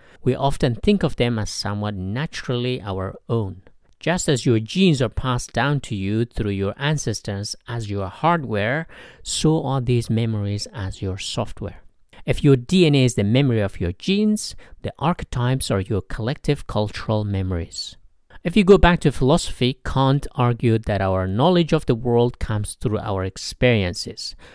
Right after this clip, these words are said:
But not only that, we have an innate mechanism of rationality that puts a structure onto the world.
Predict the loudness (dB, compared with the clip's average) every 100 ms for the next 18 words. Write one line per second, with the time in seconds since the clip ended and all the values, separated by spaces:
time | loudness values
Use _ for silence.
0 | _ _ 2 2 2 2 4 4 4 4
1 | 4 4 4 2 0 -2 -10 -6 -2 0
2 | 0 0 0 0 0 2 2 2 0 2
3 | 0 2 0 0 -2 -4 -4 -6 -6 -4
4 | 0 0 0 -2 -4 -4 -6 2 2 2
5 | -4 -4 -6 -2 -4 -2 -4 -2 0 2
6 | 2 -2 -2 -2 0 0 0 -6 -14